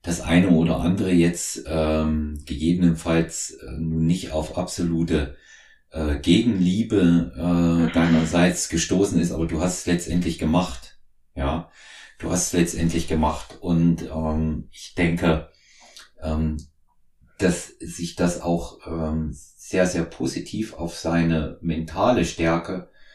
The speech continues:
Speaker 1: auch auswirken wird, äh, de-, der jeweiligen Athletin und des Athleten. Das ist auch so, so meine Erfahrung aus der Beobachtung heraus. Ähm, wenn ich weiß, ich tue alles, ähm,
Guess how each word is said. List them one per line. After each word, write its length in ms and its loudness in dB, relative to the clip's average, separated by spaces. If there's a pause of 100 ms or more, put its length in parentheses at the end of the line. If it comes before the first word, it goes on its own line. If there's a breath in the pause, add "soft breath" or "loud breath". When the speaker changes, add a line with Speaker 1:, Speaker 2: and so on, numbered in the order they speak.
(160 soft breath)
Speaker 1:
auch 300 -4
auswirken 600 -2
wird, 440 -6
äh, 320 -12
de-, 200 -18
der 280 -8
jeweiligen 440 -4
Athletin 480 -2
und 180 -2
des 120 -6
Athleten. 300 -4
Das 100 0
ist 60 -6
auch 100 -6
so, 300 -2
so 140 -6
meine 480 0
Erfahrung 440 -4
aus 160 -4
der 120 -6
Beobachtung 680 -6
heraus. 460 -8 (760 loud breath)
Ähm, 480 2 (300)
wenn 120 0
ich 180 0
weiß, 360 2
ich 160 -12
tue 340 -2
alles, 540 -4 (180)
ähm, 460 2